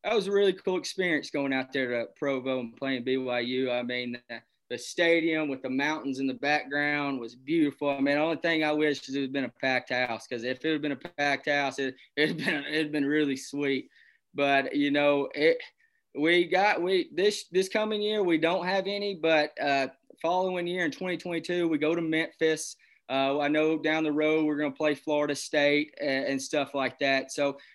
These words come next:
you know, playing those teams, it doesn't only just bring money in and, and help your athletic department, but it also shows, you know, where you're at, at your, you know, your level a-, of your competition and what you need to bring in and what you need to recruit so you can be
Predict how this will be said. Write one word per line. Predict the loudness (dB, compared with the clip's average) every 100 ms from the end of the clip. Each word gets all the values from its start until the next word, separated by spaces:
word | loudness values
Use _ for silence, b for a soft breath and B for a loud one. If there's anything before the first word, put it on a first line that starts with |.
| 0
you | 4
know, | 4 0 -10 -20 -4
playing | 0 2 2
those | 2 2 0
teams, | -4 -2 -4 -4
it | -4
doesn't | 0 0
only | 0 0 -2 -6 _ -6
just | -6 -4
bring | -2 0 2
money | 4 2 0 -2 -2
in | -2 -2 -6 _ _
and, | -4 -2
and | -4 -2
help | 0 -2 0
your | 0
athletic | 2 0 0 -2
department, | -4 -6 -4 -4 -6
but | -2 2
it |
also | 4 2 0 -2 -2 -6 -12
shows, | -6 -2 2 2 2 -2
you | -2
know, | 0 0
where | 2 4 4
you're | 2 0 2
at, | 2 2 0 -4
at | -4 -4
your, | -4 -2
you | -2
know, | 0 -2 -2
your | -4
level | 0 0 0 -4 -16 b b _
a-, | -2 0
of | -2 -2
your | -2 -4
competition | -4 -4 -6 -2 -2 -2 -4
and | -4 -2
what | -2 -2
you | -4 0
need | 2 2
to | -2
bring | -2 0 0
in | 0 -4
and | -2
what | -4 -2
you | -2
need | -2 0
to | 0
recruit | -2 -2 -2 -4 -2
so | -6
you | -6 -6
can | -8
be | 0 0 0 -4